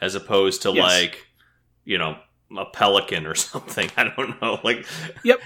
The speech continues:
Speaker 2: Nope. They had, uh, they had the human babies, and you didn't know if you were gonna get a boy or a girl till,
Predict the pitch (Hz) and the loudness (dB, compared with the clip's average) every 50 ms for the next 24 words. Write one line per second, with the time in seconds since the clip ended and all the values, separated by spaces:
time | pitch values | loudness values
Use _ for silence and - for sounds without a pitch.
0 | - - 233 220 233 247 247 240 - 208 220 226 226 233 233 233 226 220 208 202 | -8 -2 2 6 6 6 6 6 4 4 6 6 6 6 6 6 6 6 6 6
1 | 196 185 180 165 165 190 180 196 202 202 196 214 208 208 208 202 180 175 190 185 | 6 6 4 2 -2 -2 2 4 4 6 6 6 6 6 4 2 2 0 2 2
2 | 175 170 160 151 - 226 233 240 240 233 226 208 214 208 214 214 214 214 214 220 | 4 4 2 2 4 6 6 8 8 8 8 8 8 8 8 8 6 4 0 0
3 | 214 196 - 180 170 165 160 156 170 185 196 196 185 185 185 190 196 190 185 - | 0 0 0 0 0 -2 0 0 0 0 0 2 2 4 6 6 6 4 2 2
4 | 208 180 175 170 175 175 175 170 175 170 165 151 156 165 170 175 170 165 165 156 | 2 4 4 4 4 4 4 4 4 2 4 4 4 6 6 8 8 6 6 6
5 | 160 165 165 165 165 165 160 165 - 175 151 151 151 151 151 147 143 | 4 4 4 4 4 2 0 0 0 0 0 0 0 0 0 -2 -4